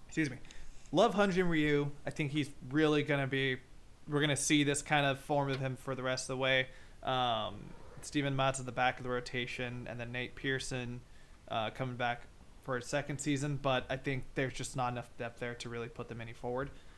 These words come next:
Uh, Tampa is still number four, or still second. Um, they lost Blake Snell, they lost Charlie Morton, but,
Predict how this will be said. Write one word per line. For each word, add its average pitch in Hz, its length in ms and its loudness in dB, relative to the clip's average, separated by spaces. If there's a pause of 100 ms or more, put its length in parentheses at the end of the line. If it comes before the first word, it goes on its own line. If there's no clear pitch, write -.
(200)
Uh, 127 280 -2
Tampa 160 580 6 (760)
is 135 100 -2
still 214 380 8
number 147 180 2
four, 120 380 -2
or 151 100 2
still 226 220 4
second. 147 420 2 (200)
Um, 123 320 -2 (140)
they 120 120 -2
lost 143 340 4
Blake 147 240 4
Snell, 123 380 0
they 120 120 -6
lost 117 340 -2
Charlie 139 300 2
Morton, 123 480 -2 (440)
but, 117 320 0